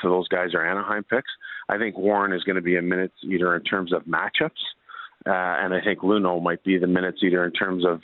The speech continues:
giving you a little bit more of the offensive side of things, kinda like what we just talked about with, with Tanner Molendyk. But seven games in, in the National Hockey League already this year. His body type from his draft year to now has drastically changed. Like, I was impressed when I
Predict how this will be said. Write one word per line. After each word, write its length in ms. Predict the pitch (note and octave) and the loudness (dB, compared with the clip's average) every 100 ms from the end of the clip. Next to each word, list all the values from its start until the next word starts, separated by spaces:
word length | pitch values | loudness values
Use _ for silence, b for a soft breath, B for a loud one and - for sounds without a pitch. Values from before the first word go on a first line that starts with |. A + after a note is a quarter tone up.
| - | -4
giving 220 | A2+ G#2 G2 | -2 0 0
you 240 | F#2 F2 - B B - | 0 0 -2 B B -2
a 60 | G2 | 2
little 160 | G2+ | 2
bit 160 | G2 E2 | 2 0
more 200 | F#2+ F#2 | 2 0
of 60 | |
the 100 | F2+ | 0
offensive 460 | F#2 F2 G#2 F#2 G2 - | -2 -2 -6 -6 -8 -4
side 220 | F2 E2+ | -4 -4
of 60 | E2 | -4
things, 180 | F2+ E2+ - | -6 -6 -4
kinda 200 | F#2+ F2+ | -4 -2
like 180 | F2 - | -4 -2
what 160 | F#2 F2+ | -4 -2
we 80 | |
just 200 | E2+ F2+ | -2 -4
talked 260 | - F2 - | -2 -4 -2
about 220 | E2+ E2 | -2 0
with, 120 | E2+ - - | 0 -2 -4
with 120 | E2+ | -2
Tanner 240 | - F2 E2+ | -2 -2 -2
Molendyk. 460 | E2 E2+ F2 D#2 - | -2 -2 0 -2 -2
But 120 | F2 - B B B - - | -4 -6 B B B -8 -6
seven 220 | B2 B2+ | -4 -2
games 320 | G#2+ A2 A2 G#2 | 0 0 0 0
in, 200 | G2 G2+ | 0 2
in 100 | G2 F#2+ | 0 0
the 60 | |
National 380 | F#2 F#2 - F#2 | 0 0 -2 0
Hockey 300 | F#2 F#2 G2 | 0 0 0
League 200 | F#2 F2 | 2 2
already 320 | F#2 F2 F2 | 2 2 0
this 200 | E2+ E2+ - | 0 0 0
year. 180 | F2 E2 B B B - | 0 0 B B B -4
His 180 | G#2+ F2 | -4 -2
body 320 | F#2 F#2 G#2 A2 | -2 0 -2 -4
type 200 | G#2 A2 - | -4 -4 -4
from 100 | G2 | -6
his 100 | F2 | -4
draft 320 | - F#2 G2+ - | -2 0 -2 -2
year 160 | G2 | -2
to 100 | F2 | -2
now 300 | E2 E2 G2 - | -2 -2 -2 -2
has 220 | E2+ E2+ - - | -2 -4 -2 -2
drastically 920 | E2+ D#2 F2 G#2 G#2+ - F#2+ - E2 - | 0 0 0 0 -2 -4 -4 -4 -8 -6
changed. 300 | G#2 F#2+ E2+ | -4 -2 -2
Like, 160 | E2+ E2 | -2 0
I 140 | G#2+ | -2
was 180 | G2+ E2+ | -2 -2
impressed 380 | E2+ - F#2+ - | -4 -2 -4 -4
when 140 | |
I 40 | E2 | -10